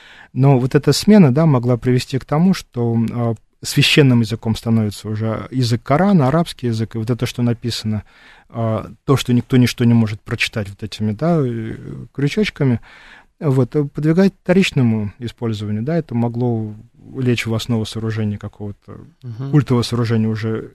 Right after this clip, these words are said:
Speaker 1: исламского периода, мечети, да, или просто быть, э, во дворе крестьянского дома, вот, э, дорожка, да, по которой ходят люди. И вот как раз, э, голландцы некоторые, они их ездили по деревням и находили эти надписи не в их исконном,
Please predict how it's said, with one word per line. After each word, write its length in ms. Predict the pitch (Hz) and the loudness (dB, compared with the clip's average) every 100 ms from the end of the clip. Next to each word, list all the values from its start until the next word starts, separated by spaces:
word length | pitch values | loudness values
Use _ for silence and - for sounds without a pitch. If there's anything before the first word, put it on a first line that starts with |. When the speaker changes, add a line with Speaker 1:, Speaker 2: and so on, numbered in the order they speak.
| _ | _
Speaker 1:
исламского 480 | 139 180 196 - 147 | 0 4 6 4 0
периода, 300 | - 127 123 | 0 0 2
мечети, 460 | 127 - 127 - 120 | 2 4 2 0 -10
да, 220 | 147 151 | -8 -6
или 280 | 110 107 101 - - - - | -6 -6 -10 -14 -20 -20 -2
просто 320 | 151 - 120 | 0 0 -4
быть, 300 | 110 117 - | -4 -6 -6
э, 300 | 113 113 110 107 | -4 -2 -4 -6
во 80 | 117 | -4
дворе 260 | 113 120 117 | -2 0 -2
крестьянского 640 | 110 - 117 110 - 117 | -6 -6 -4 -4 -4 -4
дома, 440 | 117 147 120 101 - | -2 0 0 -4 -10
вот, 120 | 101 - _ - | -18 -20 _ -16
э, 180 | 98 107 | -12 -4
дорожка, 600 | 117 120 - - 98 92 | -2 -2 -4 -8 -14 -14
да, 240 | 110 120 | -10 -10
по 120 | 107 - | -10 -12
которой 320 | 117 113 117 | -8 -6 -6
ходят 340 | - 123 120 | -4 -4 -2
люди. 220 | 175 196 127 | 0 0 0
И 60 | - - - - | -2 -14 -20 -10
вот 100 | 139 | 0
как 160 | 151 139 | 2 6
раз, 220 | 151 - | 4 4
э, 160 | 139 131 | 2 2
голландцы 460 | 131 160 185 - 127 | 2 4 4 2 -2
некоторые, 420 | 120 - 117 117 | -2 -4 -6 -4
они 480 | 147 165 147 127 139 | -2 -2 0 0 0
их 160 | 147 127 | -2 0
ездили 340 | 139 131 113 | 0 2 -2
по 160 | 110 110 | -4 -4
деревням 540 | 113 117 127 160 156 | 0 0 2 2 2
и 260 | - 127 120 | 2 2 4
находили 560 | 123 - 123 131 123 | 4 2 2 4 2
эти 160 | 117 - | 2 2
надписи 480 | 120 113 - - 113 | 2 0 -4 -10 -2
не 200 | 113 120 | 0 0
в 140 | 110 | -2
их 200 | 113 - _ - - | -6 -8 _ -20 -10
исконном, 580 | 120 - 190 185 117 98 | -8 -2 4 4 4 -2